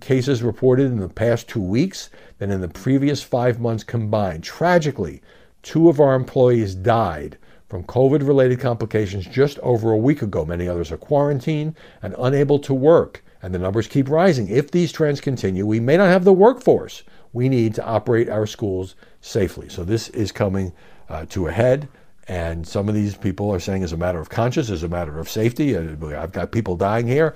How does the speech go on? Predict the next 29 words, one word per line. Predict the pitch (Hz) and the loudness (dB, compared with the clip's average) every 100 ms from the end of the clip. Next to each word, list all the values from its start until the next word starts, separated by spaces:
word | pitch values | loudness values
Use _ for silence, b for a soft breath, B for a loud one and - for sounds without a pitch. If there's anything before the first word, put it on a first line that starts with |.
| B B | B B
I'm | 92 | -4
not | 104 127 | 0 2
going | 139 127 | 4 4
along | 113 110 | 4 2
with | 117 | 0
the | 131 | 4
governor." | 185 233 101 - - | 4 4 0 -4 -8
And | 90 92 95 82 82 85 82 - | -6 -4 -6 -10 -14 -14 -14 -10
I | |
guess | 92 87 | -6 -4
it'll | 90 | -4
be | 87 95 | -4 -2
tested | 82 80 85 | -2 -4 -4
in | 85 | -6
the | 90 | -2
courts | 127 120 85 - b b b | 2 2 0 -12 b b b
whether | 85 82 | -8 -6
both | 80 98 101 | -2 0 0
of | 104 | 0
these | 98 | -2
governors | 85 90 87 92 90 | 0 0 0 -4 -6
and | 92 101 101 101 104 | -6 -4 -2 0 -2
elsewhere | 104 - 127 208 190 139 95 | -4 0 2 4 4 4 4
in | 82 | -2
the | |
country | 85 80 73 - 113 b b b | -6 -8 -8 -10 -12 b b b
have | - 80 92 98 | -10 -4 -4 -4
the | 113 | -2
authority | 120 120 151 170 220 117 82 82 | -2 0 4 6 6 4 0 -4